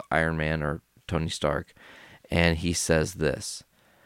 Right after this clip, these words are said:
"As if gamma accidents, radioactive bug bites, and assorted mutants weren't enough, I have to deal with a spoiled brat who doesn't play well with others,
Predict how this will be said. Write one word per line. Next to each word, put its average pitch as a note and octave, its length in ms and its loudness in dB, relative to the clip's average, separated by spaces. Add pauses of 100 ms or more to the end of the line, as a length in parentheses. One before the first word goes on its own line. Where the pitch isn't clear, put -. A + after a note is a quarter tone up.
(260)
"As F#2+ 160 4
if F#2 180 4
gamma G#2+ 300 6
accidents, G2 800 2
radioactive F#2+ 720 6
bug F#2 260 4
bites, F2+ 340 6
and D#2+ 100 -2
assorted F2 420 0
mutants E2 460 0
weren't F2 160 2
enough, D2+ 340 -4
I F2 120 2
have E2+ 140 2
to E2 80 -8
deal F2 320 2
with - 100 -6
a - 80 -8
spoiled F#2+ 480 2
brat F#2+ 260 4 (200)
who - 160 -10
doesn't F#2+ 340 4
play F2+ 220 4
well E2 220 4
with D#2+ 160 -4
others, - 360 -6